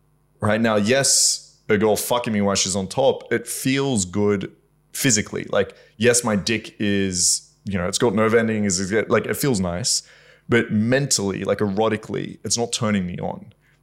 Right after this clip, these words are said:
And so the same with getting pegged, like, I don't like that I'm not in control and have the power. And even getting my dick sucked a lot of the time, like, it takes me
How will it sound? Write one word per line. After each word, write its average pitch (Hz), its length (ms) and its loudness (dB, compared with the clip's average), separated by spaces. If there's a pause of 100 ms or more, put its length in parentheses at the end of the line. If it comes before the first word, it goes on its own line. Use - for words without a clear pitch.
(140)
And 110 300 0
so - 180 2
the 113 100 0
same 147 320 2
with 127 140 -2
getting 101 240 2
pegged, 110 280 -2
like, 98 240 0
I 107 120 2
don't 113 420 0
like 98 580 0
that 101 160 2
I'm 98 200 -2
not 98 220 0
in 101 100 -6
control 95 520 0
and 90 80 -6
have 87 140 -4
the - 80 -14
power. - 560 -4 (380)
And 120 140 4
even 170 240 4
getting 139 180 2
my 113 100 0
dick 143 240 -2
sucked 92 320 2
a 104 40 4
lot 98 160 2
of 95 60 2
the 95 60 0
time, 98 340 -2
like, 92 160 -4
it - 120 -6
takes 110 220 0
me 104 180 0